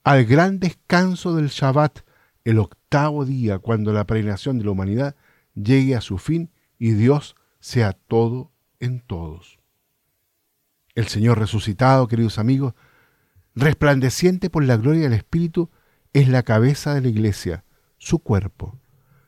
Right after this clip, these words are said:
Él la sostiene en su misión de proclamar el Evangelio de la salvación a todos los hombres, a todas las mujeres, de cada tiempo, de cada generación,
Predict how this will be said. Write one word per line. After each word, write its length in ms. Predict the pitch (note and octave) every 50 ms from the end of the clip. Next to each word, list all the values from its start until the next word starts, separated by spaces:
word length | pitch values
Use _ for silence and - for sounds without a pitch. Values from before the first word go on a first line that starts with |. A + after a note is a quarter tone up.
| _ _ _ _ _ _ _ _ _ _ _
Él 220 | _ E3 F3+ F3 F3+
la 100 | F3+ D#3+
sostiene 500 | - D#3+ C#3+ - _ - F3 F3+ F#3+ G3
en 120 | F#3 E3+
su 160 | - - D#3+
misión 340 | C#3 C3+ B2 - E3 D#3+ D3+
de 100 | C3+ C3+
proclamar 460 | A#2 - B2+ A2 B2 - - C#3 D3+
el 100 | D#3+ D#3+
Evangelio 600 | D3 B2+ A#2 A2+ A2 G2+ - - - F3 F3+ F3+ E3
de 60 | D3
la 100 | C3 B2
salvación 640 | - B2+ A#2+ A2+ A2 A2+ - - C#3 B2 G2+ F2 - _ _ _ _ _ _ _ _ _ _ _ _
a 100 | - -
todos 340 | - - - G#3 G3+ G3 F#3+
los 220 | F#3 D#3+ - -
hombres, 400 | E3+ D3+ C3 G2+ F2+ G2+ F#2 -
a 80 | - B2
todas 260 | - _ G3+ G3 G3+
las 120 | F#3+ F3+ D#3+
mujeres, 540 | D3+ C#3+ - - C#3 G#2+ F#2+ F2+ - - _ _ _ _ _ _ _ -
de 140 | A2 A2
cada 260 | - C#3 C3 A#2+ A2 G2+
tiempo, 540 | - C#3 C#3+ B2+ G#2 F2+ D#2+ - F#2+ G2
de 100 | G#2 G#2
cada 220 | - - C#3 C#3 C3
generación, 600 | - C3 A#2+ A2+ A2 - - A2 G2+ F2+ F#2+